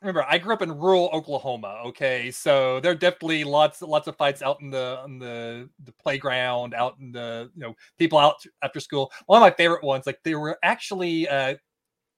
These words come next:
I don't remember, we were getting ready to go on, like, some school trip, like, uh, and so we're, like, there at the school waiting for the school bus, and my dad had driven me down to drop me off,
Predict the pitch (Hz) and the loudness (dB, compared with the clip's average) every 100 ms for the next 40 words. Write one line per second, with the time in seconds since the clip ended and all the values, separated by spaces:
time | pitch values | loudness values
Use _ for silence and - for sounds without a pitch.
0 | _ _ 226 247 208 160 147 165 147 220 | _ _ -4 -2 -2 -2 -4 -8 -4 -2
1 | 190 160 165 156 147 135 - 143 - 139 | -2 -4 0 2 2 -4 -8 -12 -10 -10
2 | 131 - 117 98 - 113 131 117 117 123 | -10 -12 -12 -12 -14 -10 -8 -8 -10 -10
3 | 135 139 131 - _ - _ - 165 180 | -6 -2 -4 -6 _ -20 _ -4 2 2
4 | 180 - 185 170 147 156 165 160 147 - | 2 -6 -2 0 0 -2 -4 -10 -12 -8
5 | 156 151 147 143 143 139 139 120 143 143 | -6 -2 2 4 4 2 -6 -2 4 4
6 | 139 151 143 127 135 135 135 123 135 131 | 2 -6 -8 -4 -2 -2 -6 -4 -4 -4
7 | 139 135 131 127 | -6 0 2 2